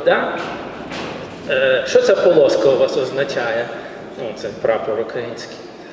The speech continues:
«Дали, кажу, на Майдані. Сказали, що на ікру буде десятипроцентна знижка». А тут на стрічці, бачите, що символ Є С. Це значить, що вам зарплату скоро переведуть в євро. Вони сміються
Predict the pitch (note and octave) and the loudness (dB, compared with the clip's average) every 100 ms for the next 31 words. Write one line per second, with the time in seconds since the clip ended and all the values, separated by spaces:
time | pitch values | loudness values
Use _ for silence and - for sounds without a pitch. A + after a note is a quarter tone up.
0 | - A#2+ C#3 F3 - A#2+ B2 B2 C#3 C#3+ | -2 4 6 4 2 0 0 -2 -4 -4
1 | D3+ A#2+ G#2+ - - - - A#2+ C#3 D#3 | -2 -2 -2 -6 -10 -10 -6 -2 -2 -2
2 | - - A#2 G#2+ - - A3 C4+ - - | -4 -6 -8 -8 -2 2 2 0 -6 -10
3 | - - - - - C3 C3 B2+ A#2+ A2+ | -12 -14 -16 -12 -8 0 0 0 -4 -4
4 | B2+ - A2+ - C#3 D3 - C#3 A#2 G#2+ | -4 -4 -6 -8 -10 -4 0 0 0 -4
5 | G#2+ - A2 - - - - - - - | -6 -6 -8 -8 -14 -14 -16 -10 -2 -2
6 | - G3 F#3+ - F#3 C#3 - A3 C4+ - | 4 4 4 0 -2 -2 0 -2 0 0
7 | C#3 G#3 - C#3 D3 - F#3 F3+ F3+ E3+ | 4 4 4 2 2 0 2 4 4 6
8 | B2 A2 - D3 F#3+ - F#3 - D#3 F3 | 4 4 0 2 2 4 2 2 2 4
9 | C#3+ C#3 D#3 G3 - C#3 - - - C4+ | 2 2 2 0 0 -2 -4 2 4 4
10 | - C3 A#2+ A#2+ - - - A#2+ A#2 - | 4 2 2 0 -4 -8 -6 -4 -2 -4
11 | - - - - - - D3 F#3 F#3 F#3+ | -8 -12 -16 -18 -16 -4 0 0 2 4
12 | G3 - E3+ | 2 2 -2